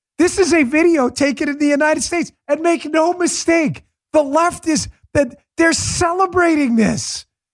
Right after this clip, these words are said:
They love this. And when you push in their face the fact that they are the anti-civil liberties censorship party,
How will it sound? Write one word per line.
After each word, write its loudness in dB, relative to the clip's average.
They 2
love 0
this. 0
And 0
when 0
you 0
push -2
in 0
their 2
face -2
the -2
fact -2
that -4
they 0
are 0
the -4
anti-civil -2
liberties -2
censorship -2
party, -2